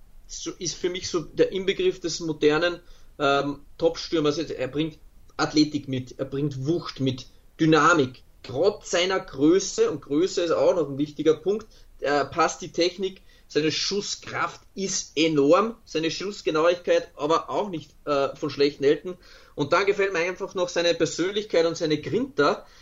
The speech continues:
Also da gibt's nicht allzu viel, was Vlahovic momentan den ganzen, den Großen hinten nachsteht.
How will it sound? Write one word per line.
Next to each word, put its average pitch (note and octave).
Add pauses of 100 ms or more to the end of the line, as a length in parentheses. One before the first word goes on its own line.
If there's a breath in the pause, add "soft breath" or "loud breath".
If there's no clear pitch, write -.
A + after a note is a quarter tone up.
(460 soft breath)
Also E3+
da F#3
gibt's B3+
nicht B3
allzu A#3+
viel, A3+
was G#3
Vlahovic G3+ (320)
momentan F#3+
den F#3
ganzen, F3
den G#3+
Großen F#3+
hinten F3+
nachsteht. G3